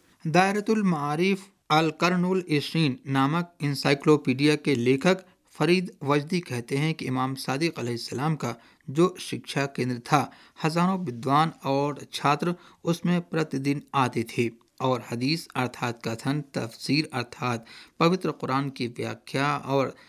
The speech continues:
दर्शन शास्त्र के प्यासे विद्वान इमाम सादिक अलैहिस्सलाम की ज्ञान की सभाओं में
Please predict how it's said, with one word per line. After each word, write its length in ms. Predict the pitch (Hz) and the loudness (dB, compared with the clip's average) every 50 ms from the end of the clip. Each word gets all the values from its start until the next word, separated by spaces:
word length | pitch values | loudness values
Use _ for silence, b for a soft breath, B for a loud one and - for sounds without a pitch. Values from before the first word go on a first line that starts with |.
| b b b - | b b b 0
दर्शन 380 | 147 165 165 - - 208 190 180 | 0 0 0 0 0 -2 -2 -2
शास्त्र 440 | - - - 135 147 160 156 - _ - | -4 -6 -4 -2 -4 -4 -6 -8 _ -2
के 120 | 170 165 | -2 -2
प्यासे 500 | 160 - - - 127 127 131 - - 139 | -2 -2 -6 -6 -4 -4 -4 -4 -4 -4
विद्वान 460 | 127 127 131 113 117 - 131 165 175 175 B B B B B - | -4 -4 -6 -6 -2 0 2 2 2 0 B B B B B -2
इमाम 300 | 156 165 170 175 175 175 | 0 2 2 2 0 -2
सादिक 480 | - - 135 131 131 196 175 - - | -4 -4 -4 -4 -2 -2 -4 -4 -4
अलैहिस्सलाम 500 | 113 120 123 117 117 - 127 131 143 151 | -6 -4 -4 -4 -4 -4 -2 -2 -2 -4
की 220 | 147 - - 165 143 | -6 -8 -8 -8 -8
ज्ञान 400 | 135 - - 127 127 143 151 151 | -8 -8 -8 -4 -4 -2 -4 -4
की 180 | - - 143 | -6 -8 -8
सभाओं 440 | 135 - - 113 117 131 143 175 185 | -8 -8 -8 -6 -2 0 0 2 2
में 180 | 170 165 170 | 2 2 0